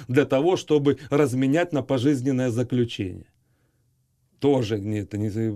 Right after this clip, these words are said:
не соответствует. Если он убеждённый русист, путинист и внедрённый сюда,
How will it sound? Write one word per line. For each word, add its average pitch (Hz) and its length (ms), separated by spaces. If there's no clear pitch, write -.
не 120 140
соответствует. 120 720
Если 135 220
он 160 120
убеждённый 160 1200
русист, 156 420
путинист 151 640
и 143 40
внедрённый 143 640
сюда, 139 400